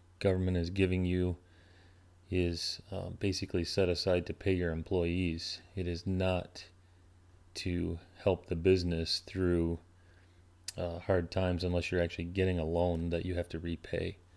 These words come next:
So the, the loans that the government are forgiving is just to pay your employees. So if your business is shut down,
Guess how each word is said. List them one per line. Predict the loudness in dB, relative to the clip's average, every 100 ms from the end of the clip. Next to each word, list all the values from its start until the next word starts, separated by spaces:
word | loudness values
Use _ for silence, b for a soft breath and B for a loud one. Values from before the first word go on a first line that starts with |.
| b b b b b -12
So | -2 0 0
the, | 0 -2 -2 -4 -6 -8
the | -4
loans | 0 2 0
that | -2 -6
the |
government | 0 2 2 0 -2
are |
forgiving | -4 -6 -6 2 4 4 0
is | -2 -4
just | -6 -8
to | -8
pay | -4 0
your | 0 0
employees. | -2 0 0 2 0 -2 -8 -14 -16 -20 -20 -20 _ -20 -20 -20 -18 -8
So | 0
if | 0 0
your | 2
business | 4 4 0 -2
is | -4
shut | -4 -4 -2
down, | 0 0